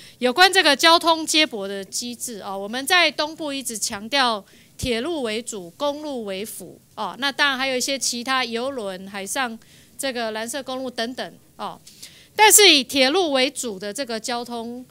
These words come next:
啊，一方面大家是这个买票的困境，这个我们已经讨论很多次了哈，买不到票。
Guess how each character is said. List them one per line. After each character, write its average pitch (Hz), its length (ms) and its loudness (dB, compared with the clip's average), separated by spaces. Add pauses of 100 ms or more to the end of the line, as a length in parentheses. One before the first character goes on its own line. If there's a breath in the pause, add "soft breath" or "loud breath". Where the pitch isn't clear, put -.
(140)
啊， 208 240 -4
一 330 100 -2
方 330 240 0
面 311 180 0
大 311 160 0
家 294 300 2
是 277 480 -4
这 277 140 -8
个 220 100 -4
买 202 220 -8
票 277 200 -6
的 220 140 -8
困 262 260 -6
境， 240 220 -8
这 240 100 -8
个 233 60 -6
我 208 60 -8
们 196 120 -12
已 185 60 -10
经 240 240 -8
讨 208 200 -10
论 233 180 -4
很 180 160 -12
多 220 200 -8
次 214 260 -6
了 160 180 -12
哈， 196 180 -12
买 208 160 -8
不 214 100 -18
到 247 220 -4
票。 240 260 -6